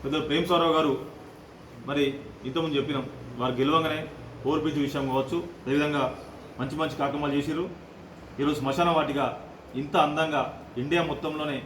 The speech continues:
ఎక్కడ లేని విధంగా మరి నిర్మించి ఒక కేవలం వంద రోజుల వ్యవధిలోనే కట్టించి నిర్మించిన మరి ఘనత మన ప్రేమ్ సారావు మీకు తెలుసా? అసలు శ్మశాన వాటికి ఇట్లా మంచి కడతారని నీకు అసలు నీ ఊహ కన్నా వస్తుందా? నీ ఊహ కన్నా వస్తుందా? అది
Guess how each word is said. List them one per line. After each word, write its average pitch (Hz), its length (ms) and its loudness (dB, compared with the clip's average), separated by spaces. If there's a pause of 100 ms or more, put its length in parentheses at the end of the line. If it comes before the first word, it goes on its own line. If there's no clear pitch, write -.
ఎక్కడ 123 200 2
లేని 190 180 6
విధంగా 147 560 0 (220)
మరి 127 120 0
నిర్మించి 170 360 2
ఒక 139 300 -2
కేవలం 180 340 4
వంద 156 220 2
రోజుల 147 340 2
వ్యవధిలోనే 165 560 2 (340)
కట్టించి 180 340 4
నిర్మించిన 143 540 -2 (280)
మరి 123 180 -2
ఘనత 165 560 4 (200)
మన 131 100 -2
ప్రేమ్ 131 200 -2
సారావు 156 220 0
మీకు 135 140 -2
తెలుసా? 131 340 -2 (400)
అసలు 151 180 0
శ్మశాన 185 340 4
వాటికి 180 240 6
ఇట్లా 160 140 -2
మంచి 147 240 -2
కడతారని 147 320 -2
నీకు 127 160 -2
అసలు 123 200 -2
నీ 131 120 -2
ఊహ 151 200 2
కన్నా 165 200 -2
వస్తుందా? 156 280 -4 (800)
నీ 139 80 -2
ఊహ 220 220 8
కన్నా 202 160 8
వస్తుందా? 185 200 4
అది 160 140 2